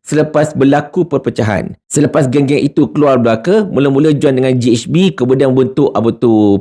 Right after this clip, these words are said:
Parti Amanah. Kemudiannya pas ini terdiri daripada geng-geng yang, yelah, tidak bersama dengan Parti Amanah tu kan. Akhirnya langsung tidak berlaku sebarang kebocoran mesyuarat kepada media.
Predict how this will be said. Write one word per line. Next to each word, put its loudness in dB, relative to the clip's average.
Parti -2
Amanah. 0
Kemudiannya 2
pas 0
ini 0
terdiri 2
daripada 2
geng-geng 0
yang, -2
yelah, 0
tidak 0
bersama 0
dengan 0
Parti -2
Amanah 0
tu -4
kan. 0
Akhirnya 0
langsung 0
tidak 0
berlaku 0
sebarang 0
kebocoran 0
mesyuarat -2
kepada -2
media. 0